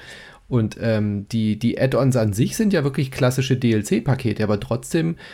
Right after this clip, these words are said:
hat der Entwickler ja ständig das Spiel weiterentwickelt. Ist das jetzt eine Mischform?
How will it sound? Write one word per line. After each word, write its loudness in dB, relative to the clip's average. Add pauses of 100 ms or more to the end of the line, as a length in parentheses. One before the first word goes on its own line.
(240)
hat 0
der 4
Entwickler 0
ja 2
ständig 0
das -4
Spiel 0
weiterentwickelt. -2
Ist -6
das 0
jetzt 0
eine 2
Mischform? -2